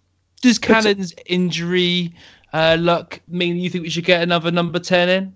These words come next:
Speaker 1: Would it just be a squad
Speaker 2: Mm.
Speaker 1: player, though, just adding a player for player reasons rather than an
Speaker 2: He,
Speaker 1: impact
Speaker 2: he,
Speaker 1: player?
Speaker 2: he has been injured for a while. We just haven't seen him because Jack hasn't picked him. It could be an,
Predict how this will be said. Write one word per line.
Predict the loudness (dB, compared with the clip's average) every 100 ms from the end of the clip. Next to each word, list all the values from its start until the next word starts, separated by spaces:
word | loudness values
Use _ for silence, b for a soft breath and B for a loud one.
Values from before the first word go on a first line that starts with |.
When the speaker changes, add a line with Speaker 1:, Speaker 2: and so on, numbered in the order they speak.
| _
Speaker 1:
Would | 0 2
it |
just | 0 -2
be | 0
a | 0
squad | 0 0 0
Speaker 2:
Mm. |
Speaker 1:
player, | 2 0 0
though, | -2 -4
just | -4
adding | -2 -2 0
a | -2
player | -2 -2
for | -2
player | -4 -2 0 0
reasons | 0 0 -2 -2
rather | 0 0 0
than | -2 -2 -2 -4
an | 0
Speaker 2:
He, |
Speaker 1:
impact | 0 2 2 4
Speaker 2:
he, |
Speaker 1:
player? | 2 4
Speaker 2:
he |
has | 4 4 2
been | -2 0
injured | 0 -2 -6
for | -6 -6
a | -4
while. | -2 -2 0 -2
We | -4
just | -6 -8
haven't | -10 -10
seen | -8 -8
him | -8 -10
because | -12 -10 -8 -10 -14 _ _ -10
Jack | -8 -6
hasn't | -8 -6
picked | -4 -4 -4
him. | -10 -12 b b b b b b -8 -4
It | -4 -2
could | -2 0
be | -2
an, | -2